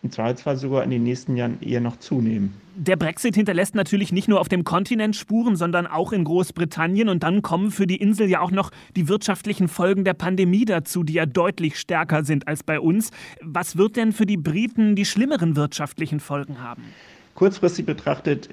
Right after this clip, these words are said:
Speaker 1: schlägt natürlich das Coronavirus stärker ein. Die britische Wirtschaft ist im letzten Jahr um, ja, fast zehn Prozent geschrumpft.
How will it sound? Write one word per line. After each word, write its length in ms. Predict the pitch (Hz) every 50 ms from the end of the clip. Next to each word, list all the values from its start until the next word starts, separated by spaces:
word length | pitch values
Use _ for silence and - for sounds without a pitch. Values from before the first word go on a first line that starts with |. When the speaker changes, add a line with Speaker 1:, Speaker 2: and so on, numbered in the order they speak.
| -
Speaker 1:
schlägt 280 | - - - 143 143 -
natürlich 380 | 139 127 - 139 135 131 -
das 200 | - 127 120 -
Coronavirus 680 | - - 117 117 135 143 135 117 113 120 123 120 113 -
stärker 420 | - - 117 131 135 - 127 120
ein. 320 | 110 113 123 135 135 127 117
Die 80 | 123
britische 400 | 110 - 123 127 120 - - 117
Wirtschaft 320 | 110 120 120 - - 120 110
ist 160 | 117 123 -
im 120 | 123 113
letzten 340 | 110 120 123 - - - 135
Jahr 100 | 127 113
um, 240 | 113 113 113 113 117
ja, 200 | 135 120 113 110
fast 260 | 110 - 123 - - -
zehn 180 | - 139 147
Prozent 460 | 147 - 131 120 - - 123 120 120
geschrumpft. 640 | - 120 - - - - 123 139 170 - - -